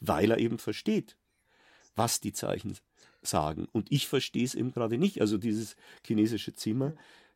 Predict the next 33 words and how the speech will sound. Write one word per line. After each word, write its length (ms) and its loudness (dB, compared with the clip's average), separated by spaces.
äh, 160 2
dem 260 2
fehlt 580 4
eben 340 6
das 220 -4
Verstehen. 560 -8
Also 220 0
der 200 4
einzelnen, 320 4
der 100 4
Person, 420 2
die 80 2
da 100 4
drin 220 0
sitzt, 240 -10
der 100 0
fehlt 440 2
das 100 -8
Verstehen. 340 -6
Deshalb 320 -2
kann 200 0
der 100 -2
Komputationalismus, 1400 -4
weil 300 8
er 140 2
Sprachverstehen 840 2
so 220 2
auffasst 460 6
wie 60 -2
das 200 0
chinesische 500 2
Zimmer, 360 2
äh, 240 4